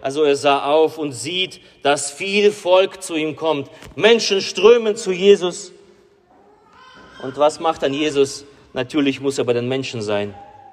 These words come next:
Fünftausend Mann mit ihren Familien kommen zu Jesus und sie sind hungrig.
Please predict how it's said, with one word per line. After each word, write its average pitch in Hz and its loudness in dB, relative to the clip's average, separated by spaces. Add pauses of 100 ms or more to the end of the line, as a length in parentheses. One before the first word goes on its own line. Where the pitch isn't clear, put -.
(640)
Fünftausend 196 4
Mann 175 2
mit 156 -4
ihren 156 -4
Familien 156 0 (400)
kommen 156 0
zu - -8
Jesus 127 -2
und 117 -8
sie 117 -6
sind 117 -8
hungrig. 107 -12